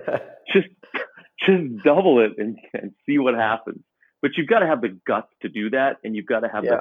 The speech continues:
Speaker 2: confidence to do that.
Speaker 1: Yeah. And what's the worst that can happen, right? If you double it and it just doesn't work, I guess, you know, you can always revert back to what it was and maybe do an incremental increase of, like, I don't know, twenty-five percent of,
Speaker 2: I'll,
Speaker 1: you know,
Speaker 2: I'll
Speaker 1: what it
Speaker 2: go
Speaker 1: was
Speaker 2: on re-,
Speaker 1: originally.
Speaker 2: I'll go on,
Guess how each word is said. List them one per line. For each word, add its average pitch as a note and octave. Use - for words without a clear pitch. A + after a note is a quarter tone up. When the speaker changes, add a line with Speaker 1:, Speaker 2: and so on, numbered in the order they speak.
Speaker 2:
confidence F#2+
to F2+
do A#2+
that. D2
Speaker 1:
Yeah. -
And D3+
what's G#3
the G3
worst F3
that D3+
can B2+
happen, C3
right? C3+
If D#3
you C3
double C3+
it D#3+
and B2
it A#2
just B2
doesn't A#2+
work, C3+
I A#2+
guess, A#2+
you A#2+
know, A#2+
you A#2+
can A#2+
always A#2+
revert A2+
back A2+
to A#2
what A2+
it A2+
was B2+
and A2
maybe A2+
do B2
an A2+
incremental A2+
increase G2+
of, G2+
like, G2+
I G2
don't G#2
know, G2
twenty-five A2+
percent G#2
of, G2+
Speaker 2:
I'll, A#2+
Speaker 1:
you A2
know, G2+
Speaker 2:
I'll G2+
Speaker 1:
what A#2+
it A2
Speaker 2:
go A#2+
Speaker 1:
was A2+
Speaker 2:
on A2
re-, G2+
Speaker 1:
originally. G2
Speaker 2:
I'll A2+
go A2+
on, A2